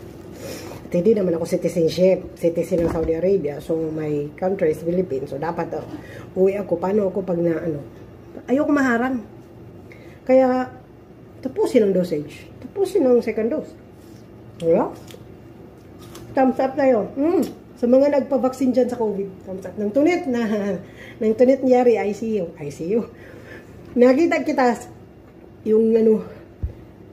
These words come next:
nagpa-vaccine kayo? Mm. Protection natin yan.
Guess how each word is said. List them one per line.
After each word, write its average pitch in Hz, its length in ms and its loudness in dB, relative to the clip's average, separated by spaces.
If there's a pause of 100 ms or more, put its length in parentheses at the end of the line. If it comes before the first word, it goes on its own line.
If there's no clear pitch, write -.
(180)
nagpa-vaccine 233 640 2
kayo? 302 320 2 (480)
Mm. 202 480 -8 (3500)
Protection 262 580 4
natin 254 240 4
yan. 233 180 6